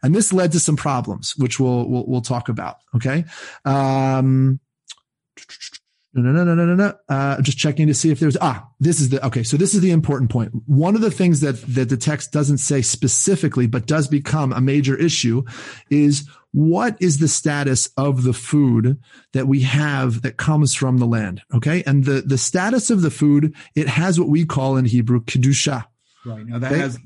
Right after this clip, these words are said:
Speaker 2: the, that holiness, sanct-, it's
Speaker 1: Holiness, ha-, right? But, but I always say kedusha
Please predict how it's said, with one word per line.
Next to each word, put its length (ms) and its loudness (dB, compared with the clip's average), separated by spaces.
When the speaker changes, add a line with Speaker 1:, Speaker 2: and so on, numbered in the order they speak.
Speaker 2:
the, 180 -8
that 240 -12
holiness, 720 -6
sanct-, 400 -8
it's 80 -12
Speaker 1:
Holiness, 580 0
ha-, 200 -2
right? 320 -2
But, 280 -2
but 160 -2
I 120 -2
always 280 0
say 420 0
kedusha 920 0